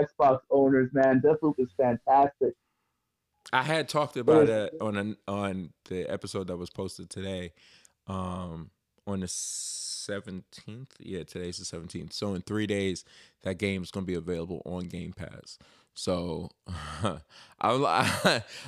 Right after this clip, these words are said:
Speaker 2: I, I'm like, uh, I'm like, I would love to. I don't know how much different it's gonna be on Game Pass versus what it was on the original console it was on, which is PlayStation. So
Speaker 1: Um,
Speaker 2: I
Speaker 1: there, there's gonna be an update patch that's gonna, 'cause at first I saw,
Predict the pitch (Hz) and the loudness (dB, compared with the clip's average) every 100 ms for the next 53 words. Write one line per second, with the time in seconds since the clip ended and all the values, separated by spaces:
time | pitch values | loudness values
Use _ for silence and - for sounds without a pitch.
0 | - 98 104 92 120 - 113 120 120 113 | -4 0 2 2 2 2 2 2 0 0
1 | - 104 104 98 - 110 110 101 - 101 | 0 0 0 0 -4 -4 -4 -4 -4 -4
2 | 101 131 90 101 82 - - 139 185 185 | -4 -4 -8 -6 -8 -2 2 2 2 2
3 | 170 - 113 139 139 123 - 101 110 - | 2 0 0 -2 -2 -6 -8 -6 -6 -6
4 | 92 - 85 87 82 87 87 90 90 87 | -8 -8 -8 -8 -8 -8 -8 -6 -8 -6
5 | 87 90 92 85 82 78 92 85 80 71 | -6 -8 -8 -8 -8 -10 -10 -8 -6 -6
6 | - - 80 82 80 82 80 85 85 85 | -10 -12 -8 -6 -6 -8 -8 -6 -8 -8
7 | 85 80 - _ - 90 87 85 85 87 | -10 -12 -14 _ -4 -4 -4 -8 -8 -8
8 | 90 82 82 80 - - 82 87 - - | -8 -8 -10 -12 -12 -8 -8 -8 -12 -14
9 | - - _ _ - _ _ - - - | -16 -18 _ _ -20 _ _ -20 -14 -10
10 | 87 - 208 208 202 226 220 - 208 214 | -6 2 6 6 8 8 6 6 4 4
11 | - 233 220 220 202 - 196 - 160 151 | 4 4 6 6 6 6 2 4 2 4
12 | 160 139 - 143 - 160 143 139 135 - | 4 4 4 2 4 4 6 6 4 -4
13 | _ _ _ _ _ 147 170 160 151 185 | _ _ _ _ _ 0 4 6 8 6
14 | 185 175 160 165 165 | 8 4 4 6 8